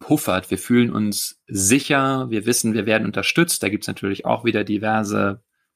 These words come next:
psychologische Effekte, was das für eine Unterstützung ist, die wir da erfahren.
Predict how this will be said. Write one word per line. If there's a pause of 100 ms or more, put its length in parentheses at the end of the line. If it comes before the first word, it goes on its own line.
(100)
psychologische
Effekte,
was
das
für
eine
Unterstützung
ist,
die
wir
da
erfahren.